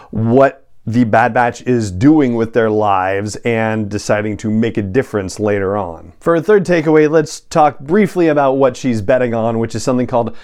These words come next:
riot racing. And this is similar, apparently, to pod racing, except it's more of an anything goes kind of situation. I guess steel claws and spinning laser cutters are perfectly legal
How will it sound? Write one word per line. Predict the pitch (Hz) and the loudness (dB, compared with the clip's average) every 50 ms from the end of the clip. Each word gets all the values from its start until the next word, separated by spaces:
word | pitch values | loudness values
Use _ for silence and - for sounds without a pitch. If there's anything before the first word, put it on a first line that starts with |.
| - - - | -14 -12 -6
riot | - 107 107 135 143 151 160 151 147 135 127 | -4 -2 0 2 2 2 2 2 0 -2 0
racing. | 123 120 113 107 104 - 110 98 92 92 92 101 - | 0 0 0 -2 -4 -4 -4 -4 -4 -6 -8 -6 -2
And | 131 131 131 131 131 131 127 127 127 117 113 | 0 2 2 2 2 2 2 2 0 0 2
this | 123 143 143 - - | 2 2 0 2 0
is | 156 147 143 131 - - - - - - | 0 0 0 0 -4 -10 -20 -20 -20 -18
similar, | - - - - 202 247 277 302 302 294 285 269 269 | -12 -10 -4 2 2 2 4 4 2 2 2 0 0
apparently, | 269 175 - 151 208 254 269 254 240 233 226 | -2 -4 -2 0 2 2 2 2 2 0 0
to | 208 190 | 0 -2
pod | - - - 208 247 285 262 | -2 -2 0 0 2 2 2
racing, | 233 190 175 170 165 - 202 190 185 | 2 2 2 0 0 0 -2 -2 0
except | 180 160 - - 190 175 - - | -2 -2 0 0 0 0 0 -2
it's | 170 156 - 139 | -4 -4 -2 -2
more | 131 135 143 156 175 175 | 0 0 2 2 4 2
of | 175 160 | 2 2
an | 160 156 143 139 - - - - - - | 2 0 -2 -4 -8 -16 -14 -12 -6 -2
anything | 151 156 165 175 160 165 170 165 160 151 | 0 2 2 2 2 2 2 0 2 2
goes | 135 151 151 170 170 147 | 4 4 2 2 0 0
kind | - - 170 160 | -2 -2 -2 0
of | 151 139 | -2 -2
situation. | - 160 151 - - 135 147 165 170 160 160 - 127 113 | -2 -4 -4 -2 0 2 2 4 2 2 0 -2 -2 0
I | 113 110 | 0 0
guess | 110 123 120 117 | 2 0 0 -2
steel | - - - - 139 151 151 143 | -4 -6 -2 2 2 4 4 2
claws | 123 - - 131 147 143 143 147 143 143 147 147 147 139 120 139 - - | 0 -2 0 2 4 4 6 4 4 6 4 4 2 2 -2 -6 -4 -2
and | 139 131 127 127 127 127 123 123 123 123 120 120 - | 0 2 2 2 2 2 2 0 0 0 -2 -2 -4
spinning | - - - - - - - 160 151 151 147 143 139 135 127 - - - - - - | -8 -12 -12 -12 -8 -2 0 0 2 2 2 2 0 -2 -2 -6 -12 -20 -20 -10 -4
laser | 113 113 123 139 143 139 139 143 127 | -2 0 2 2 2 2 0 0 -2
cutters | - 147 151 143 147 139 139 143 143 131 135 | 0 0 0 2 2 2 2 2 0 -2 -4
are | - - 131 127 127 123 123 120 | -2 0 2 4 4 4 4 2
perfectly | 113 - - - 123 139 - 160 135 - 151 160 151 | 0 -2 -4 -2 -2 0 0 -2 -2 0 2 2 2
legal | 131 131 147 208 233 196 180 175 175 170 | 2 2 2 2 4 4 4 2 2 0